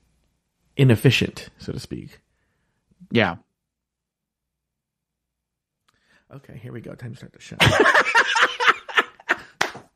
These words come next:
Speaker 1: I was like, "Pot?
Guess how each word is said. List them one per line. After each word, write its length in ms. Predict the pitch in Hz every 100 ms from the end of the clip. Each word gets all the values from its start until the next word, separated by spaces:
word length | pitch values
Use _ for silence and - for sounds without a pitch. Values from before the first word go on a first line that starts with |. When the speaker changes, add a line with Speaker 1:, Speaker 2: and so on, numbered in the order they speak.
| _ _ _ _ _ _ _ _ _ _ - - - 160 _ _ - -
Speaker 1:
I 140 | 180
was 160 | 202 170
like, 580 | 156 139 127 120 - - _ _ _ _ _ _ _ _ _ _ _ _ _ _ _ _ _ -
"Pot? 460 | 123 139 233 -